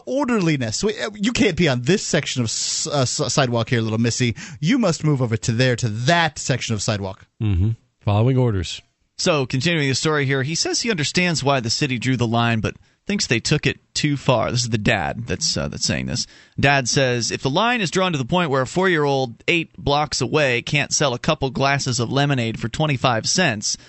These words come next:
Speaker 3: then I think the line has been drawn at the wrong spot." So it doesn't even
Speaker 1: I'd
Speaker 3: sound
Speaker 1: agree
Speaker 3: like
Speaker 1: with
Speaker 3: she was
Speaker 1: Dad.
Speaker 3: operating near the bicycle event.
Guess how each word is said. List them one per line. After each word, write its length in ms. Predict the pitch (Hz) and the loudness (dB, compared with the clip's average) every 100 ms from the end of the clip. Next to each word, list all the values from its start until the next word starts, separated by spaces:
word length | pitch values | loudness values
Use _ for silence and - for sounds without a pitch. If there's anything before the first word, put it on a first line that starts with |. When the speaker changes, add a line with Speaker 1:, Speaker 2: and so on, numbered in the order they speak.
| - _ _ - | -20 _ _ -2
Speaker 3:
then 80 | 143 | 2
I 80 | 151 | 2
think 200 | 190 170 | 2 0
the 60 | 151 | 2
line 260 | 143 135 | 2 2
has 100 | 127 | 0
been 180 | 117 120 | 0 -2
drawn 240 | 120 113 | 2 0
at 80 | 107 | 0
the 60 | 110 | -2
wrong 300 | 101 95 78 | -2 -2 -2
spot." 320 | 85 - - - - _ _ - | -2 -4 -6 -18 -20 _ _ -2
So 140 | 170 | 2
it 60 | 139 | 4
doesn't 240 | 262 294 | 4 2
even 160 | 233 180 | 2 2
Speaker 1:
I'd 100 | 156 | 4
Speaker 3:
sound 120 | - | 2
Speaker 1:
agree 60 | - | 2
Speaker 3:
like 120 | - | 2
Speaker 1:
with 80 | 143 | 0
Speaker 3:
she 80 | 135 | 0
was 80 | 123 | 0
Speaker 1:
Dad. 60 | - | 0
Speaker 3:
operating 600 | 196 202 170 151 131 135 | 0 -2 -2 -2 -2 0
near 420 | 175 226 226 196 | 2 2 2 0
the 140 | 165 | 0
bicycle 500 | 156 202 - 208 196 | 2 2 0 -4 -2
event. 400 | 185 254 240 - | -2 -2 -4 -10